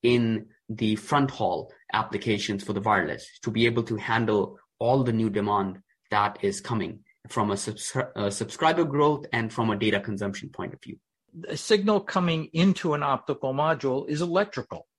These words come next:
Speaker 2: How does an optical module minimize the effects th-, of the signal coming in? Can it do any kind of cleaning up of that signal? Because otherwise the, the impairments or the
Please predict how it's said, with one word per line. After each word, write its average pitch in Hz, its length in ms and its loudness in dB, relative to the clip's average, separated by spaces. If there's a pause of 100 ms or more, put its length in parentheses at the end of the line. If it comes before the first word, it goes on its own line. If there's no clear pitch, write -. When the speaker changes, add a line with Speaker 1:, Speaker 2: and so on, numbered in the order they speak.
(240)
Speaker 2:
How 240 200 0
does 302 240 -2
an 220 120 -2
optical 175 560 0
module 123 880 2 (320)
minimize 127 1000 2
the 120 160 -2
effects - 840 0 (420)
th-, - 180 -14
of 120 180 -2
the 120 100 0
signal 139 420 0
coming 127 460 -2
in? 113 240 0
Can 143 220 -4
it 147 180 0
do 151 160 0
any 143 180 0
kind 135 320 -2
of 113 160 -4
cleaning 135 480 -2
up 123 220 0 (240)
of 113 140 -12
that 117 240 0
signal? 123 500 0
Because 113 460 -4
otherwise 117 760 -2
the, 107 400 -2 (680)
the 131 180 -2
impairments 139 800 2
or 120 160 2
the 110 420 -2